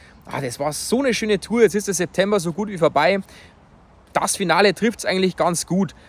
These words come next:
Auf was war das jetzt bezogen? Ähm, wie war's gemeint? Ja, da kamen so ein paar Fragen und irgendwie hat der Titel leider, und sowas nicht beabsichtigt, für so ein paar Spekulationen gesorgt.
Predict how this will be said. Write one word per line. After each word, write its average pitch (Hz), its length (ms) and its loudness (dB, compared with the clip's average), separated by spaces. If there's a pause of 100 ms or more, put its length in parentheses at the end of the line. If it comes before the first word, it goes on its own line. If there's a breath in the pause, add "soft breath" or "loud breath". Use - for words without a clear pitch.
Auf - 180 -4
was 208 280 4
war 226 120 6
das 202 280 0
jetzt 180 200 -6
bezogen? 233 640 0
Ähm, 175 280 -2
wie 202 100 -4
war's 196 220 0
gemeint? 202 560 0 (260 loud breath)
Ja, 151 140 0
da 160 100 2
kamen 170 280 -4
so 180 100 -2
ein 160 80 -4
paar 156 160 2
Fragen 196 560 2
und 165 180 -4
irgendwie 170 260 0
hat 165 140 2
der 151 80 -2
Titel 190 260 -6
leider, 226 460 4
und 170 140 -4
sowas 156 200 0
nicht 170 160 -6
beabsichtigt, 165 680 -4
für 143 100 -4
so 139 120 -6
ein 123 60 -6
paar 143 200 -4
Spekulationen 123 1040 -4
gesorgt. 135 520 0